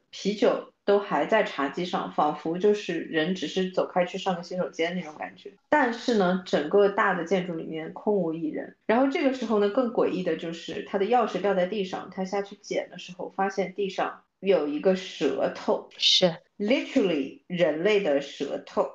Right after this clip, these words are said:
Speaker 1: 在地上。
Speaker 2: 我一开始还没反应过来，只是以为是一块肉，但是这个形状怎么这么奇怪？
Speaker 1: 啊，真的吗？
Speaker 2: 嗯。
Speaker 1: 这个蛮明显的是个舌头嘛。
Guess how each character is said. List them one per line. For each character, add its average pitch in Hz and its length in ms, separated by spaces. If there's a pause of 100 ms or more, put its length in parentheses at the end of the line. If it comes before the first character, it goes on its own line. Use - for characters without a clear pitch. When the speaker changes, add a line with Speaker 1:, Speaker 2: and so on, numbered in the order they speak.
Speaker 1:
在 - 160
地 92 180
上。 - 200 (500)
Speaker 2:
我 208 100
一 226 80
开 233 220
始 226 120
还 185 140
没 208 160
反 180 220
应 185 80
过 208 140
来， 185 220
只 196 140
是 196 120
以 202 120
为 175 120
是 202 140
一 202 40
块 208 180
肉， 202 420
但 233 160
是 233 60
这 226 80
个 233 60
形 180 260
状 220 180
怎 180 80
么 165 60
这 185 120
么 202 60
奇 156 280
怪？ 214 180 (1120)
Speaker 1:
啊， 196 120
真 233 200
的 233 140
吗？ - 440 (160)
Speaker 2:
嗯。 208 220
Speaker 1:
这 185 80
个 180 100 (420)
蛮 180 240
明 165 200
显 175 260
的 180 60
是 185 140
个 180 120
舌 - 240
头 190 180
嘛。 170 160